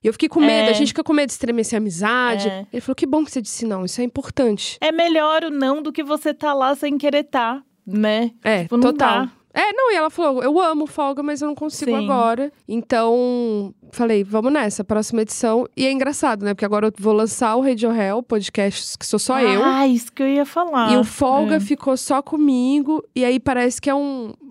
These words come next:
Speaker 1: a Júlia, que trabalha comigo, ela falou, "Engraçado, né? Porque sentar em-, você pediu muito isso, você queria muito fazer coisas sozinhas de novo. O Radio Hell veio muito pra
Speaker 2: Tá.
Speaker 1: isso."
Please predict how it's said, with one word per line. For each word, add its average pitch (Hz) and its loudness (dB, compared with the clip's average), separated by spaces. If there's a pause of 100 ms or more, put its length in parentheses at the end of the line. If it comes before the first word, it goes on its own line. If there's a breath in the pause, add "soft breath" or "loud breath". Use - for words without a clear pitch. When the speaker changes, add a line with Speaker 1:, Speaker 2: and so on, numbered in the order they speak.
(140)
Speaker 1:
a 202 0
Júlia, 208 0
que 208 -8
trabalha 202 0
comigo, 214 -2
ela 220 2
falou, 214 2
"Engraçado, 214 -2
né? 202 0
Porque 202 -2
sentar 202 -2
em-, 208 -2
você - -4
pediu 269 0
muito 233 0
isso, 196 -2
você 202 -2
queria 240 0
muito 226 2
fazer 214 0
coisas 202 0
sozinhas 190 0
de 185 -2
novo. 185 2
O - -4
Radio 190 2
Hell 202 0
veio 208 2
muito 214 0
pra 233 0
Speaker 2:
Tá. 202 2
Speaker 1:
isso." 190 -6